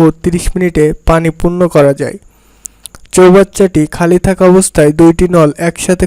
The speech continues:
খুলে দেওয়া হলো। প্রথম নলটি কখন বন্ধ করলে চৌবাচ্চাটি আঠারো মিনিটে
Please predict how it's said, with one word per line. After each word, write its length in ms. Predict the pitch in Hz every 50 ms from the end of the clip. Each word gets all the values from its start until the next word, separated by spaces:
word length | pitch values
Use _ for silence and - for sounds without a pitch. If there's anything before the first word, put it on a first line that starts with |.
| -
খুলে 200 | - - 165 156 151 156
দেওয়া 160 | 151 151 156 160
হলো। 180 | 151 139 - - - - - _ _ _ _ _ _ _ _ _ _ _ _ - - _ _ -
প্রথম 340 | 175 180 170 - - 208 202 202 196
নলটি 340 | 190 190 185 185 - 160 151 156 151 - -
কখন 400 | 175 175 - - - 170 156 156 170 190 196 - - - - 170 160 170
বন্ধ 220 | 170 175 180 180 185 180 185
করলে 260 | 185 185 175 160 151 156 170 - - -
চৌবাচ্চাটি 640 | 180 175 170 175 180 175 - - 190 180 - 160 147 - - 160 160
আঠারো 260 | 160 - - 185 180 180
মিনিটে 300 | 185 185 180 175 - 156